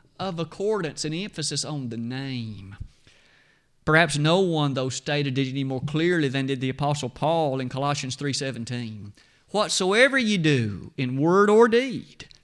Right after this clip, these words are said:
do all in the name of the Lord Jesus, giving thanks unto God and the Father by Him." If we give some reflective thought to that passage, may we ask again what that encompasses.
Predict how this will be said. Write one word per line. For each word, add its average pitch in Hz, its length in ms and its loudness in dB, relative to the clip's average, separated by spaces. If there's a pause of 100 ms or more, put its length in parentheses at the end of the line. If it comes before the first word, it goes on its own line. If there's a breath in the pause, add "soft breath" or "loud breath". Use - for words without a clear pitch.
do 127 220 2
all 151 440 6
in 170 80 2
the 170 80 2
name 175 200 2
of 180 60 0
the 175 80 2
Lord 185 220 4
Jesus, 120 580 -4 (260 soft breath)
giving 156 280 2
thanks 170 420 -4
unto 143 160 -4
God 151 320 -4
and 139 100 -4
the 123 40 -4
Father 143 400 -4
by 113 180 -2
Him." 117 680 -8 (1400 soft breath)
If 151 140 -10
we 240 140 0
give 240 240 -4
some 214 200 -4
reflective 175 600 -6
thought - 580 -12
to 139 80 -10
that 147 220 -10
passage, 127 760 -8 (720)
may 185 180 -4
we 226 200 -6
ask 208 340 -6
again 170 320 -6
what 233 220 -8
that 185 180 -6
encompasses. 147 840 -8